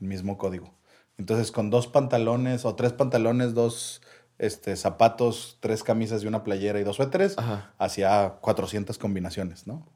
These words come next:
Speaker 2: Órale.
Speaker 1: Entonces, eso llevaba a, son pocas cosas, pero no me tengo que ver igual. Es más, ni siquiera tengo que usar lo mismo como, como este video. Puedo usar
Speaker 2: Ajá.
Speaker 1: cosas diferentes. Y con la pura combinación de colores parecía otro outfit totalmente, ¿no?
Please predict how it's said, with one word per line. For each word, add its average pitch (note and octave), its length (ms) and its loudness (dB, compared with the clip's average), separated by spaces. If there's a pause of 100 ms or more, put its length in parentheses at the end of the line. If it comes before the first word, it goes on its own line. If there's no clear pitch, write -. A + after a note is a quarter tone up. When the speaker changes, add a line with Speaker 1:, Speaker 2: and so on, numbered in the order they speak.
Speaker 2:
Órale. F#2+ 420 -2
Speaker 1:
Entonces, G2+ 680 0 (260)
eso A#2 220 2
llevaba A2+ 500 10
a, G#2 400 4
son G2 220 -8
pocas C#3 280 -2
cosas, C3 280 -4
pero A2 280 -4
no G2 220 -8
me A2+ 120 -6
tengo A2+ 240 -6
que A2+ 100 -4
ver G2+ 120 0
igual. A2 240 -2
Es A2+ 120 0
más, A2+ 140 2
ni A2 80 -2
siquiera A2 300 -4
tengo A2 120 -4
que G#2 60 -14
usar G#2+ 140 -4
lo G#2+ 100 0
mismo G#2+ 340 -4
como, F2+ 380 -10
como F2+ 160 -6
este F#2+ 140 -4
video. G#2+ 220 0 (320)
Puedo G#2 140 2
usar A2 140 2
Speaker 2:
Ajá. G2+ 60 -4
Speaker 1:
cosas A#2 200 4
diferentes. A2 500 -2 (260)
Y A2 80 -8
con A2+ 140 2
la G#2+ 120 2
pura C#3+ 180 6
combinación B2+ 460 2
de C3+ 60 2
colores B2+ 360 4
parecía F#2+ 400 -4
otro G2 500 -6
outfit G2+ 380 -2
totalmente, F#2+ 640 -6
¿no? G#2 140 -10